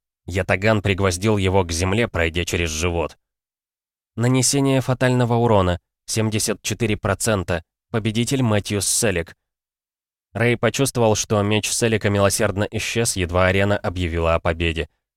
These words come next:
Обретя возможность снова дышать, он перекатился на спину, кашляя и задыхаясь. Когда симулированная боль достаточно стихла, Рэй откинул голову, чтобы посмотреть вверх, и не удивился, что Селик уже шёл прочь,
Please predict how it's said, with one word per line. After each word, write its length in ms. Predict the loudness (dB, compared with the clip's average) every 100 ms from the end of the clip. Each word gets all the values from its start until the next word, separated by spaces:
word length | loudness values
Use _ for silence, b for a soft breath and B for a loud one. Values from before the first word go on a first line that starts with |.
| _ -4
Обретя 320 | -2 2 2
возможность 600 | 2 2 0 0 -4 -4
снова 320 | 2 2 2
дышать, 380 | -2 -2 -2 0
он 120 | -2
перекатился 680 | 0 -2 -2 -2 -2 -2 0
на 160 | 0 0
спину, 360 | 0 -4 -4 -4
кашляя 440 | -4 -4 -2 -2
и 160 | -2 -6
задыхаясь. 680 | -6 -6 -6 -4 -4 -6 -12 _ _ _ _
Когда 300 | -4 2 2
симулированная 840 | 4 2 4 4 4 2 2 2
боль 260 | 0 0 0
достаточно 680 | -2 -2 -2 -4 -4 -2 0
стихла, 540 | -2 -4 -4 0 -2 -2 _ -6
Рэй 220 | -2 0
откинул 400 | 0 2 4 2
голову, 400 | 2 2 4 2
чтобы 320 | -2 -2 -2
посмотреть 540 | -2 0 0 0 0 -2
вверх, 480 | -6 -2 -2 -2 -14 -8
и 200 | -4 0
не 160 | 0
удивился, 640 | 0 -2 0 2 2 2 -2
что 340 | 0 2 2
Селик 380 | 2 0 -2 -2
уже 240 | 0 0
шёл 320 | -2 -2 -4 -2
прочь, 340 | 0 0 0